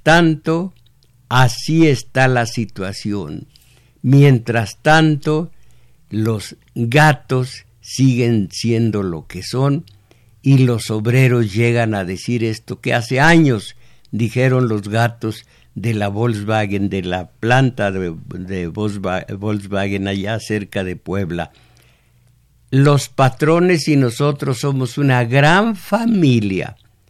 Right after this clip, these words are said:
así como Televisa, la gran familia. Qué poca, se necesita ser muy ratón para darse cuenta de que ya los metieron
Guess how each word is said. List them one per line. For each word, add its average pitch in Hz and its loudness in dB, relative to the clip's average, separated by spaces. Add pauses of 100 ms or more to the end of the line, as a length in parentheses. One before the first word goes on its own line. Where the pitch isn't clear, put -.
(120)
así 131 -2
como 127 2
Televisa, 101 -4 (520)
la 127 0
gran 151 2
familia. 123 -2 (540)
Qué 135 -2 (280)
poca, 101 -6 (240)
se 127 -2
necesita 113 -4
ser 113 -4
muy 175 2
ratón 131 2 (920)
para 110 0
darse 113 -2
cuenta 104 -4 (720)
de 113 -2
que 120 -4 (300)
ya 131 2
los 120 0
metieron 131 4